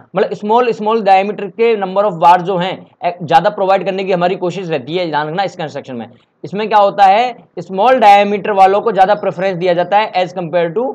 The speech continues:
more dia या बड़े diameters वाले bar के। बात समझ में आ रही होगी। डिप्लोमा वालों को भी पढ़ना है ये वाला, अ, topic, तो म-, कोशिश कर रहा हूँ मैं धीरे धीरे आराम से पढ़ाऊँ, ठीक है ना। अगर फिर भी नहीं समझ में आया तो बता देना, मैं वापस से repeat कर दूंगा, ठीक है ना।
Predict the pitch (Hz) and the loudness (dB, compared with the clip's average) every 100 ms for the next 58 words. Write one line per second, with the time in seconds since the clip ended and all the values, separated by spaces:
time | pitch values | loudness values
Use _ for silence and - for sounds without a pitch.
0 | - _ - 160 185 180 185 226 233 170 | -10 _ -8 -4 0 4 4 4 2 2
1 | 185 170 165 180 170 165 165 160 175 196 | 0 2 0 0 -2 -8 -4 -4 0 4
2 | 143 127 110 92 _ _ _ - 131 180 | 4 2 -10 -16 _ _ _ -4 2 2
3 | 202 208 214 220 233 226 180 _ - 151 | 0 -4 0 2 2 -2 -8 _ -6 -4
4 | 190 214 208 208 214 220 214 208 196 202 | 0 2 4 4 4 0 -2 -2 -2 0
5 | 208 214 214 214 202 196 190 185 202 165 | 2 2 2 2 0 -2 0 -2 -2 -4
6 | 208 180 175 165 165 170 185 190 190 185 | -2 -4 -8 -8 -10 -6 -6 -6 -4 -2
7 | 220 196 156 170 196 185 - 175 190 185 | -2 -6 -6 -4 -4 0 2 2 -2 -6
8 | 185 180 220 - _ - 196 254 151 - | -4 -4 -6 -14 _ -10 -4 -4 -4 -10
9 | _ - 147 175 170 185 196 214 208 208 | _ -10 -8 -6 -6 -4 -4 -4 -4 -4
10 | 208 208 175 165 175 208 214 185 170 185 | -4 -2 -2 0 0 -2 -4 -2 -2 -2
11 | 196 175 180 147 139 120 110 101 170 220 | -6 -6 -6 -6 -6 -6 -10 -8 -8 -6
12 | 240 - | -8 -10